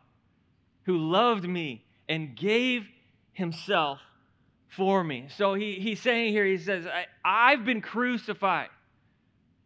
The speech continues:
with Christ. I'm, I'm no longer alive." And it's interesting 'cause it's kinda like this,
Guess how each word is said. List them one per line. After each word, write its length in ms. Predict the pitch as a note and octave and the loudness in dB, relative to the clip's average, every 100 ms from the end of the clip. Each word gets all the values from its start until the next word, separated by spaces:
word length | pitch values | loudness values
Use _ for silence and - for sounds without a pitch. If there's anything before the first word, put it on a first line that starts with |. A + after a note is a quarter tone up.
| _ | _
with 140 | F3 | -6
Christ. 320 | - G3+ C#3 - _ | 2 2 2 -8 _
I'm, 320 | A3 C4 C4+ | 4 6 4
I'm 160 | A3 C#4 | 2 4
no 160 | C4 B3 | 4 4
longer 320 | A#3 A3+ G#3 | 2 2 0
alive." 320 | G3 G3+ F3 | 4 2 2
And 100 | F#3 | -2
it's 120 | F#3+ | -6
interesting 460 | - A#3+ A#3 - G#3 | -6 -4 -6 -4 -4
'cause 160 | G#3 F#3+ | -4 -6
it's 100 | F#3 | -10
kinda 280 | A3+ A#3+ | -8 -4
like 260 | A#3 G3 F#3 | -2 -2 -2
this, 180 | F#3 | -6